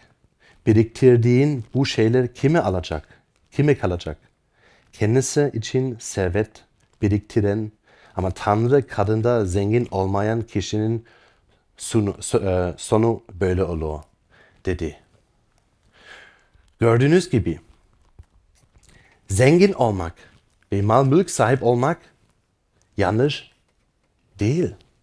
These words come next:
Ama ilk olarak Tanrı'dan almadığınız hiçbir şeye sahip değilsiniz. Ve ikinci olarak öldüğünüzde yanınızda hiçbir şey götüremezsiniz. Eyüp kitabında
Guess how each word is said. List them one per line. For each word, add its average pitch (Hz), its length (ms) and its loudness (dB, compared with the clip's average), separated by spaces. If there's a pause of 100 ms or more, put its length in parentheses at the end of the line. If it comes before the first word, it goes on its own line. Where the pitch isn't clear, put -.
(1500)
Ama 110 180 0
ilk 175 240 4
olarak 98 480 0 (540)
Tanrı'dan 165 460 4
almadığınız 131 680 2
hiçbir 156 260 -4
şeye 151 260 2
sahip 123 400 -4
değilsiniz. 127 680 -4 (1300)
Ve 123 60 6
ikinci 151 340 2
olarak 156 360 0
öldüğünüzde 131 720 2
yanınızda 117 800 -2
hiçbir 139 300 -2
şey 131 400 2 (300)
götüremezsiniz. 101 1080 -4 (1120)
Eyüp 135 280 6
kitabında 104 680 2